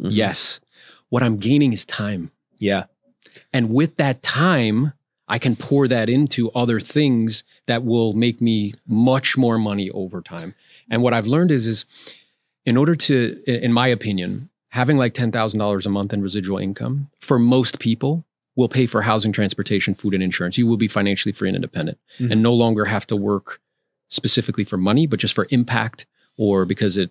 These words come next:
Speaker 2: is valuable to you or you enjoy it in some way. And to be able to get to that place, it's, i-, if I'm spending a lot of my time trying to, um,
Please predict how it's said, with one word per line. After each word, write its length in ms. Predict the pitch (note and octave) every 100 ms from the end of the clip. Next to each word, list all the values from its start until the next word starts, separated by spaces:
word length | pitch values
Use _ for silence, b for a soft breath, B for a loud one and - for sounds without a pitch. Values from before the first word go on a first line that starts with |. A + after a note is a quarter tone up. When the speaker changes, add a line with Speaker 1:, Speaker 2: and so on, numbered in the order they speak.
| -
Speaker 2:
is 160 | G#2 F2
valuable 420 | A2 A2+ G#2+ G#2
to 120 | A2
you 240 | G#2 G#2+ G2+
or 160 | F#2
you 180 | A2 G#2
enjoy 280 | F#2+ G#2 G2+
it 60 |
in 100 | F#2
some 160 | - F#2
way. 180 | G2 A2+ B B B B B B B B B _
And 480 | C3 B2+ A2+ G#2+ - _ _ _ _ _ _ -
to 80 | B2
be 180 | B2
able 180 | C#3+ C#3
to 140 | A#2+ G#2
get 240 | G2 D#3+
to 100 | - A#2+
that 260 | F#2+ F2
place, 720 | - B2 D#3+ G2+ A2 - - - _ _ _ -
it's, 380 | A2 - - - _ _ _ _ _ _ _ _ -
i-, 40 | A#2+
if 140 | C3+ B2+
I'm 260 | C#3 D3
spending 540 | - - C3+ C#3 C3+ A2+
a 60 |
lot 260 | G#2+ G2+ A#2
of 100 | G#2+
my 160 | G2+ F#2+
time 720 | - G#2+ A2+ G#2+ G#2 G2+ B2 _
trying 460 | - A2 G#2+ G#2+ G2+ -
to, 440 | A2+ G2+ G2+ G2 G2 B B B B B -
um, 680 | G2 F#2+ F#2+ F#2+ F#2 F#2